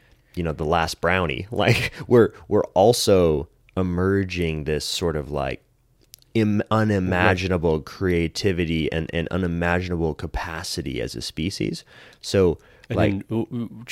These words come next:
Speaker 2: at the moment, we're probably on the beginning of, uh,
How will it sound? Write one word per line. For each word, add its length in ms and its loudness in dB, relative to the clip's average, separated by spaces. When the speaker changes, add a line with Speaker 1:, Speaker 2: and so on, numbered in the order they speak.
Speaker 2:
at 140 -2
the 60 -4
moment, 440 2
we're 100 -4
probably 600 -2
on 160 -4
the 60 -8
beginning 580 -2
of, 220 -10
uh, 380 -12